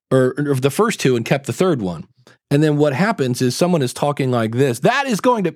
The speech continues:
and all of a sudden, they got really excited for no apparent reason. That's another one that I'm like, "Eh," and there were some, there, there was one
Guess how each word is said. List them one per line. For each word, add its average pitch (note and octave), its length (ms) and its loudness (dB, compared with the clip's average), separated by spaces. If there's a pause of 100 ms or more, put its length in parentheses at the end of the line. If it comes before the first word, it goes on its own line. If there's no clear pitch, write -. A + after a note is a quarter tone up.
and D3 180 -2
all E3+ 120 2
of G#3+ 60 -4
a G3+ 60 -2
sudden, D#3 520 -2 (400)
they D#3 80 2
got E3 200 0
really G#3+ 280 2
excited F3 460 -2
for D3+ 100 -6
no D3 160 0
apparent C#3+ 340 -2
reason. B2 460 -2 (300)
That's D#3+ 220 0
another D#3 320 2
one B2+ 200 0
that A2+ 100 0
I'm A#2 100 0
like, A#2 240 -2
"Eh," C#3+ 300 -2
and D3 120 2
there G3+ 100 2
were B3+ 100 0
some, G#3+ 320 0
there, D#3 240 2 (100)
there C#3+ 140 0
was D3+ 180 0
one C#3+ 520 0